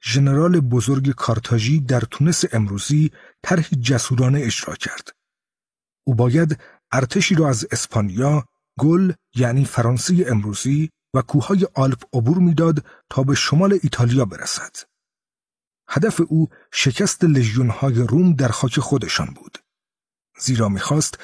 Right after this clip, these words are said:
به سیاست‌های اکسپانسیونیست آنها یا توسعه و گسترش اراضی کشور با فتوحات نظامی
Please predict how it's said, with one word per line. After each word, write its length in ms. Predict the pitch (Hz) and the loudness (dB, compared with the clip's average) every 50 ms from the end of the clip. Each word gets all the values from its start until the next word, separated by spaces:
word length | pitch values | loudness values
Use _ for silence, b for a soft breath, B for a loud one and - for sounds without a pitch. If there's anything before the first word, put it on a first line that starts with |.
| B B B B | B B B B
به 120 | - 131 139 | -4 -2 -2
سیاست‌های 760 | - - - 143 143 120 - 143 - - - 202 208 214 - - | -2 -2 -2 -2 0 0 0 -2 -2 0 2 2 2 2 0 -4
اکسپانسیونیست 920 | - - - - - 131 135 131 - - - 139 143 185 214 - - 170 | -6 -6 -6 -2 0 0 0 0 -2 -2 0 2 2 2 2 0 -2 -4
آنها 480 | - - 82 - - 131 139 147 147 B B B B B B B | -6 -6 -8 -4 -2 0 0 0 -2 B B B B B B B
یا 160 | 123 131 127 | 0 0 0
توسعه 560 | 120 - - 135 135 123 - - - 160 185 | 0 -2 -2 -2 0 0 0 -2 -2 0 2
و 200 | 170 175 165 139 | 2 2 2 2
گسترش 580 | 123 127 135 135 - - 143 160 208 196 190 - - - | 0 -2 -2 -2 -2 -2 0 0 0 0 0 -2 -2 -2
اراضی 440 | 127 120 123 117 104 117 135 139 120 | 0 0 0 0 0 0 0 0 0
کشور 520 | - - 110 - - 131 143 147 147 - B B B B B - | -2 -4 -4 -2 0 0 2 2 0 0 B B B B B -2
با 140 | 123 139 | 0 0
فتوحات 560 | 120 - - 131 120 - 139 113 190 202 - 208 | 0 0 -2 -2 0 0 0 0 0 0 4 4
نظامی 680 | 185 139 120 113 - 131 113 95 101 135 156 156 | 4 6 4 2 2 0 -2 -2 0 2 2 2